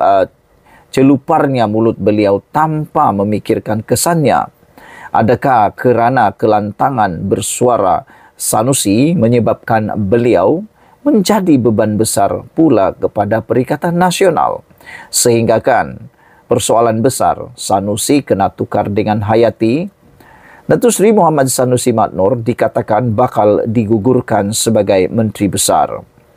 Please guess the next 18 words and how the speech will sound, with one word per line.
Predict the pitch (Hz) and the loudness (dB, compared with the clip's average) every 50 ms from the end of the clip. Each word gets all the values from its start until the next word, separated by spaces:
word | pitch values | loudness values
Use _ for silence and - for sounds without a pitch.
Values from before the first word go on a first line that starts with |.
| _ _ - - - | _ _ -20 -20 -6
Ura-ura | - 95 107 98 98 95 98 110 101 104 101 113 | -2 0 2 2 2 2 2 2 2 2 0 0
menyebut | 120 113 110 110 104 101 123 117 107 | 0 0 0 -2 0 2 2 0 0
bahawa | 101 98 98 101 104 107 107 107 135 175 190 170 - _ _ - - - _ _ | 0 -4 -2 0 0 2 2 2 2 0 0 -4 -8 _ _ -20 -20 -20 _ _
adun | - 131 135 123 123 135 123 110 113 | 0 0 2 2 2 2 2 0 -2
tokai | - - 117 107 - - 104 101 110 131 131 110 | -2 -2 -2 -2 0 0 0 2 2 2 2 2
Datuk | 117 110 - - 117 113 | 0 0 0 0 0 2
Doktor | 113 113 - - - 113 113 113 | 2 0 0 0 0 0 0 0
Muhammad | 113 110 113 107 110 107 101 101 170 - | -2 -2 -2 0 0 0 -2 -2 -2 0
Hayati | 107 113 110 110 - - - 127 | 0 2 2 0 0 -2 0 0
Othman | 139 - - - 98 90 98 123 120 110 - | 0 0 -2 -2 -2 -2 0 0 -2 -2 -2
bakal | 113 110 - 117 107 107 107 104 | -2 -2 0 -2 0 0 0 0
menggantikan | 104 104 104 104 98 107 104 104 113 110 - 143 123 - - 104 92 95 101 104 - | -2 -2 -2 -2 0 0 0 -2 -2 -2 -2 -2 -2 0 -2 -2 -2 -2 -6 -4 -4
pemimpin | 101 98 107 110 110 110 - 127 123 120 110 107 | -2 -2 0 -2 -2 -2 0 0 0 0 0 0
yang | 113 107 107 113 | 0 0 0 -2
suka | - - - 156 143 - 104 82 69 65 - - - - - - - - - - | -4 -2 -2 -2 0 0 0 0 0 -2 -4 -8 -16 -20 -20 -20 -20 -20 -12 -2
berkaraoke | - 120 147 160 170 139 - - 117 113 110 110 - - 131 127 123 104 | 2 2 4 4 2 0 0 0 0 0 0 0 0 0 0 0 2 0
dengan | 113 107 107 107 101 98 107 113 | 0 -2 -2 -2 -2 -2 -4 -4
perempuan | - 120 113 117 110 113 107 - 107 107 104 104 | -2 0 0 0 0 -2 -2 0 2 2 2 0